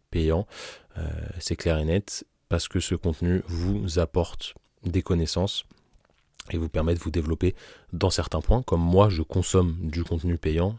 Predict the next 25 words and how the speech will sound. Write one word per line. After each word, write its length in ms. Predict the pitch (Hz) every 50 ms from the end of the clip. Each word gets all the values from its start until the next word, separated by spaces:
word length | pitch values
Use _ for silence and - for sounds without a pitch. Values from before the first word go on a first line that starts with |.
| - _ _
C'est, 200 | - - - 80
je, 200 | 78 - - - 80 78 76 76 76 78 - -
on, 220 | 85 82 80 80 78 -
on 80 | - 85
comptait 320 | - - 87 - - 92
avec 200 | 90 87 85 80
Simon, 440 | - - - 82 82 85 85 82 76
euh, 40 | 73 76 80 82 78
la 100 | 78 78
dernière 240 | 78 78 80 80
fois 180 | - 90 85 78 - - - - - - _ _ _ _ _
combien 440 | - 90 87 85 85 87 87 90 87
de 360 | 85 80 78 76 76 73 76 80 78 80 85 87 87 92 98 - _ _ _ _ _ _ _ _ _ -
milliers 260 | 90 90 90 92 92
d'euros 260 | 87 92 90 90 92
on 60 | 92 87
avait 160 | 85 80 82
dépensé 420 | 80 87 - - 87 82 - -
en 80 | 92 85
formation 520 | - - 87 85 85 82 - - 92 85 - - - - - - - - - _ -
sur 160 | - - 92
les 120 | 87 85
dernières 340 | 85 82 80 82 82 82 80
années, 300 | 82 80 87 90 101 - - - - - - - - - - - - - - -
et 1400 | - 92 90 87 85 85 82 82 82 80 82 85 85 82 82 82 82 82 82 82 80 80 80 80 80 80 80 85